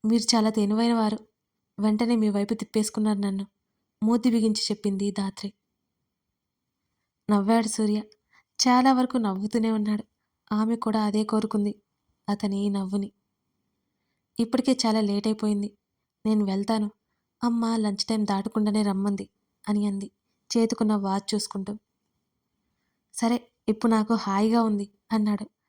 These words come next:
ఆమె ఒకసారి దగ్గరికి తీసుకున్నాడు. అతని చుట్టూ చేతులు వేసి రెండు కళ్ళు మూసుకుని అలాగే ఉండిపోయింది.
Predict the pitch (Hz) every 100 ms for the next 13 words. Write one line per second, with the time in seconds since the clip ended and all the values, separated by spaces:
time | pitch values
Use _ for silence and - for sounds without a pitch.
0 | _ _ - 214 214 208 208 202 208 202
1 | 196 202 208 208 208 - 202 196 208 -
2 | _ _ _ _ _ _ _ _ _ _
3 | _ _ _ _ _ _ _ _ _ _
4 | _ _ _ _ _ _ 269 277 269 254
5 | 226 262 254 226 233 226 220 214 226 -
6 | _ 220 208 214 220 202 220 220 214 -
7 | 202 214 _ _ _ 196 190 202 202 -
8 | _ _ _ _ _ _ 214 214 220 208
9 | 202